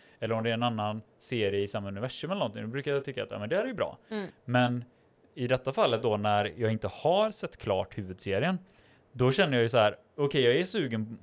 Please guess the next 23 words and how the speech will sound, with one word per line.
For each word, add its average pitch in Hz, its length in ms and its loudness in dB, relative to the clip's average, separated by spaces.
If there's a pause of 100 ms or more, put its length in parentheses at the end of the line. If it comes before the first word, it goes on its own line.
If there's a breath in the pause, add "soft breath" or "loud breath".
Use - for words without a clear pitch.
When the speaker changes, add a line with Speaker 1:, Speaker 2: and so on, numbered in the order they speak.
(140)
Speaker 1:
på 117 100 0
de 113 100 2
här 196 120 4
serierna, 98 360 -2
jag 107 80 2
är 110 40 0
nyfiken 123 400 -2
på 180 60 0
dem, 101 180 2
jag 104 60 -2
hade 117 160 0
velat 123 160 0
börja 104 120 0
se 101 200 -2
dem. 131 240 0 (440 loud breath)
Men 117 180 -2
det 120 60 0
kommer 123 220 -2
ju 117 60 0
hundra 190 380 2
procent 147 340 -4
fortsätta 104 600 -4
ifrån 101 540 -2